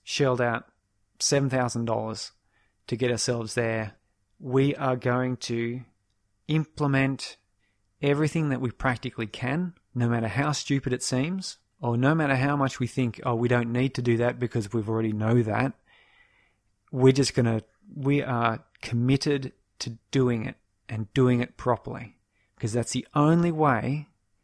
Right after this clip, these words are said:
we're gonna get ahead. Every book I've read, every lecture I've heard, you know, you hear Tony Robbins talk about it, everyone says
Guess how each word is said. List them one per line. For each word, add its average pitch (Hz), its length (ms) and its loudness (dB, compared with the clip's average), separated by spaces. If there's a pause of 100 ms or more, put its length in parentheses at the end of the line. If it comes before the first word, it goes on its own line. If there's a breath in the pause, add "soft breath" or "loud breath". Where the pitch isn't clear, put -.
(140)
we're 131 120 0
gonna 120 180 4
get 117 160 0
ahead. 113 440 0 (320 soft breath)
Every 156 240 4
book 160 280 0
I've 135 200 2
read, 127 320 0 (380 soft breath)
every 143 320 2
lecture 131 360 2
I've 117 140 0
heard, 120 240 0
you 127 80 0
know, 123 120 2
you 123 260 -2
hear 123 180 -4
Tony 123 280 -2
Robbins 147 360 2
talk 147 240 0
about 139 260 0
it, - 300 -8 (140)
everyone 139 640 0
says 117 640 -2